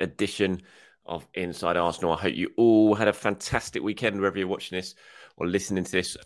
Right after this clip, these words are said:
around the world. Could be a big week this week. Certainly gets that feel that things have been sort of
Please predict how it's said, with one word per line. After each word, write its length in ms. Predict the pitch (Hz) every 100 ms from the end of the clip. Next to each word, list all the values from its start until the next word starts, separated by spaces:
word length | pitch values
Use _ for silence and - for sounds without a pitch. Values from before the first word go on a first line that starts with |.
| -
around 540 | 101 98 107 101 101
the 80 | 98
world. 500 | 95 113 117 110 107
Could 180 | - -
be 100 | -
a 40 |
big 220 | 185 202
week 320 | 214 175 - - _ _ _
this 220 | 98 -
week. 220 | 95 98 -
Certainly 260 | 147 98
gets 240 | 143 139 -
that 180 | 123
feel 380 | - - 120 98
that 140 | 90 -
things 320 | 117 110 104
have 100 | 101
been 180 | 107 107
sort 180 | -
of 80 | 101